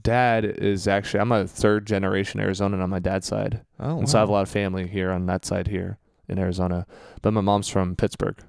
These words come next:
Speaker 2: Oh, okay.
Speaker 1: And, yeah, I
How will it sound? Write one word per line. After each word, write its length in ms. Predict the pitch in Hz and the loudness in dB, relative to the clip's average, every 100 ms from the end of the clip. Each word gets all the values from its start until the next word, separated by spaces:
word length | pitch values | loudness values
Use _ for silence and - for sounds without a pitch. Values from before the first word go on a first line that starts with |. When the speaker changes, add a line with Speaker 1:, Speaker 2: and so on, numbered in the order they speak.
| _ - | _ -8
Speaker 2:
Oh, 300 | 110 147 143 | -4 -2 -4
okay. 280 | - 98 120 - | -4 -4 -4 -2
Speaker 1:
And, 560 | 92 87 87 87 87 - - _ _ _ _ | -2 0 -2 -2 -4 -8 -16 _ _ _ _
yeah, 180 | 185 170 - _ - | 2 2 0 _ -4
I 220 | 104 95 | -2 -2